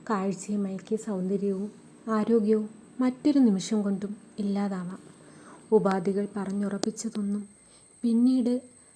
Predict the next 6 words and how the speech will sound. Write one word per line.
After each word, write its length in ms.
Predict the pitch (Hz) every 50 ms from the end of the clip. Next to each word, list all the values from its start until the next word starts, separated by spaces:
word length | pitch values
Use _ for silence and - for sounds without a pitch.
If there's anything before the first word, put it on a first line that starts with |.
| _ -
അനുസരിക്കപ്പെടണമെന്നില്ല. 1500 | 254 247 247 247 - - 285 277 - - - - 277 254 262 240 226 226 214 202 196 208 202 202 202 202 202 185 180 185 208 - - - - _ _ _ _ _ _ _ _ _ _ _ _ _ _ _ _
പലപ്പോഴും 680 | - 214 190 190 196 190 - - 202 202 190 190 196 202 196 202 _ _ _ _ _ _ _ _ -
ബന്ധങ്ങൾ 560 | 190 196 196 196 196 202 208 202 202 208 208 208 - - _ _ _ -
തകർന്നു 420 | - 233 226 214 220 226 233 233
പോകുന്നത് 540 | 240 - 214 196 190 196 190 196 190 196 208 214 - _ _ _
സ്നേഹമില്ലാതാകുമ്പോഴല്ല 1400 | - - - 226 202 190 185 185 202 220 214 214 202 214 208 208 214 214 208 214 214 220 226 214 208 185 170 190